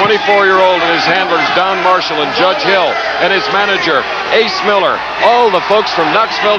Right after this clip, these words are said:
Tennessee, are beside themselves. Let's go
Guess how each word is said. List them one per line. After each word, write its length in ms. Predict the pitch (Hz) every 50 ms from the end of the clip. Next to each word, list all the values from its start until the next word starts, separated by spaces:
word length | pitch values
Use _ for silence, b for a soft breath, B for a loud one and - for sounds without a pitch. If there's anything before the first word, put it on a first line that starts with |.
| -
Tennessee, 480 | - 190 202 214 208 - - 190 202 202
are 80 | 196
beside 640 | 196 202 214 202 - - - 208 233 247 240 214 180
themselves. 640 | - 254 - - - - 175 156 135 120 107 92 87 - - - - - - - - - - - - - - - - - - - - - 240 - - 180 - - - -
Let's 180 | 240 285 294 - -
go 80 | 226